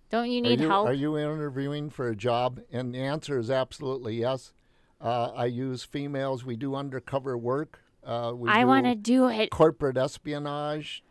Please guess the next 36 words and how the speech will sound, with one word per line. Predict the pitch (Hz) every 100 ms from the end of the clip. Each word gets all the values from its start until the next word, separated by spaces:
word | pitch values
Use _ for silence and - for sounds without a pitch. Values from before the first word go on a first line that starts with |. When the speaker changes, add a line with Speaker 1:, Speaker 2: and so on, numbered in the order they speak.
| _
Speaker 1:
I | 247 - 311
Speaker 2:
Um, |
Speaker 1:
wanna | 311 294 277
do | 220 262 247
it. | 214 175 - - - - -
Speaker 2:
We, | 131 139 135
uh, | 123 113 113 120 160
we | 139 139
have | 160 143 123
women | 127 160 175 160 151 151 -
approach | 131 - 151 135 143 - - -
children | - 160 170 139 127 131 127 _ _ _ _ -
that | 120 120
we're | 151 117
trying | - 143 143
to | 135
pick | 131 135 -
up | 139 - _ -
on, | 123 120 120 120
uh, | 117 113 117 104 _ _ _ -
you | 127
know, | 120 113 123 151
on | 131 123
the | 113
cases | - 131 123 - 123 123
where | 127
we're | 120
getting | 110 143 135
them | 120
back | 120 123
to | 147
the | 117
rightful | 113 120 - 127
parent. | - 123 131 185
Speaker 1:
Mm-hmm. | 202 214 226 _ _ _
Speaker 2:
And, | 123 123 123 135